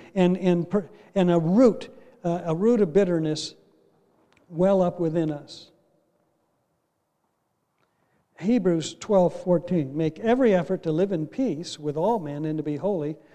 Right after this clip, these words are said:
Without holiness, no one will see the Lord. See to it that no one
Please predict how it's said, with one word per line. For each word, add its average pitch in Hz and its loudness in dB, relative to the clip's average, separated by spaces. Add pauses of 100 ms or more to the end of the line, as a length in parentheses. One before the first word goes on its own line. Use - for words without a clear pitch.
(100)
Without 160 -2
holiness, 180 -2
no 170 0
one 180 2
will 190 -2
see 180 -2
the 185 -2
Lord. 190 -2 (800)
See 285 2
to 175 2
it - 0 (260)
that 196 0
no 240 4
one 185 2